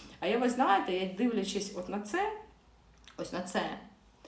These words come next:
я дуже добре розумію, що тут справа не в тому, що чоловіку хочеться молодого тіла.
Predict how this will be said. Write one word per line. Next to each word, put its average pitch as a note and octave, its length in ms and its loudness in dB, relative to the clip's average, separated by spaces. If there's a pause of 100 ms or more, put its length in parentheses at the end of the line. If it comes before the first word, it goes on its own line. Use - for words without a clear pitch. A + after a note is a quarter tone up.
(520)
я F#3 120 0
дуже B3+ 280 6
добре G#3 360 4
розумію, G#3 640 2
що - 180 -2
тут C4 280 -4
справа A3 460 2
не G3 100 -2
в G3+ 60 -6
тому, C#4+ 340 2
що F#3+ 160 -2
чоловіку G3 580 -2
хочеться G3+ 760 0 (120)
молодого F3+ 580 0 (180)
тіла. D#3 580 -4